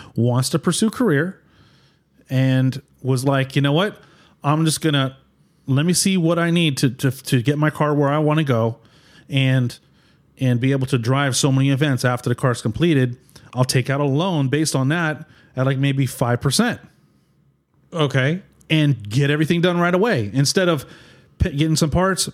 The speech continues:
Speaker 1: paying off the credit card, getting some parts, paying off the credit card, and extending this build over a year. You know, for those people that don't have the money, right?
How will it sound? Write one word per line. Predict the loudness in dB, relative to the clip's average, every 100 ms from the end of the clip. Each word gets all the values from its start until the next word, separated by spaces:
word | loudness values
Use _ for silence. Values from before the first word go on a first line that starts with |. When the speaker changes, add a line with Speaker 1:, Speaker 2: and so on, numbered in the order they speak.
| -2
Speaker 1:
paying | 0
off | 0 -2
the |
credit | -2 0
card, | 0 -2 -2
getting | 0 0
some | 0
parts, | 0 -2 -2
paying | -6 -2 0
off | -2
the | -2
credit | -2 0
card, | 0 0
and | 0
extending | 0 -2 0 0 2 2
this | 0
build | 0 0 0 0 0 0
over | 0 0 0 0 0
a | 0
year. | 0 0 0 -2 -4 _ _ _ _ _ _ _
You | -2
know, | 0 0
for | 0
those | 0 0 -2
people | -2 0
that | 0
don't | 0 0
have | 0 0
the | 0
money, | 0 0 0
right? | 0 0 0